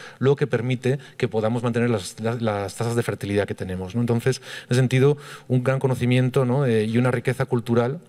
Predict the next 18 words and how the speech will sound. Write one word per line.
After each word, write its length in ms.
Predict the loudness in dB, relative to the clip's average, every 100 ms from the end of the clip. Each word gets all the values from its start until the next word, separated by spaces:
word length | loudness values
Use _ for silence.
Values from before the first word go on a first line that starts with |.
| -20 -10 -4
pese 280 | -2 0
a 40 | -2
esos 140 | 0
indicadores 580 | 0 0 2 2 0 -2
tan, 340 | -2 -2 -4
tan 160 | -4 -2
dramáticos 420 | 0 0 0 -2
que 80 | -2
decía. 380 | -4 -2 -6 -8 -14 -16 -12 -12 -10 -2
Al 80 |
mismo 220 | 2 4 4
tiempo, 260 | 2 2
los 140 | 0 0
municipios 480 | -2 0 0 0
se 100 | 2
ven, 240 | 2 2 2
eh, 320 | 4 4 4
desposeídos, 840 | 2 -2 -2 0 2 4 4 2